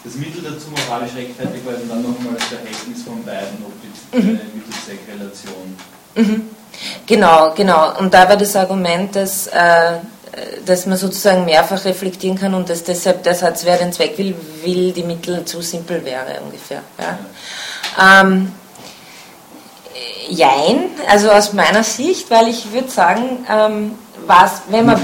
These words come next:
Speaker 2: wenn man Wollen wirklich als dieses Wollen versteht, dieses Umsetzen wollen, also schon, dann, dann kann ich, wenn ich, weil, wa-, was passiert, wenn ich sag, ich will das zwar,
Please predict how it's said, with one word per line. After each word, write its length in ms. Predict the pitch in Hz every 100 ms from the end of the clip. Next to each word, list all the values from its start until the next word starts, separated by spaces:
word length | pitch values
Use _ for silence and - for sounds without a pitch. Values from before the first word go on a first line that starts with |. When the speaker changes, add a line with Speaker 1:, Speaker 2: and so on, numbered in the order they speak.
| -
Speaker 2:
wenn 160 | 226 233
man 260 | 226 180 185
Wollen 520 | 185 294 330 208 185
wirklich 400 | 196 208 - 175
als 160 | 190
dieses 460 | 214 196 202 - 147
Wollen 360 | 180 214 285 247
versteht, 640 | - 196 - 190 185 185
dieses 320 | 165 165 - -
Umsetzen 800 | 208 349 - 190 143 - - 147
wollen, 420 | 135 127 143 202 254 - - - -
also 260 | 185 190 208
schon, 560 | - 202 240 240 202 - - -
dann, 260 | 202 196 - - -
dann 240 | 202 196
kann 320 | - 180 233
ich, 180 | 311 -
wenn 160 | 202 202
ich, 220 | 196 - - -
weil, 200 | 196 196 -
wa-, 180 | 226 226
was 240 | 240 233 294
passiert, 340 | 294 247 254
wenn 100 | 269
ich 80 | 247
sag, 120 | 240 - - -
ich 240 | 240 233 -
will 220 | 247 302
das 240 | 320 320
zwar, 540 | - 220 208 233 285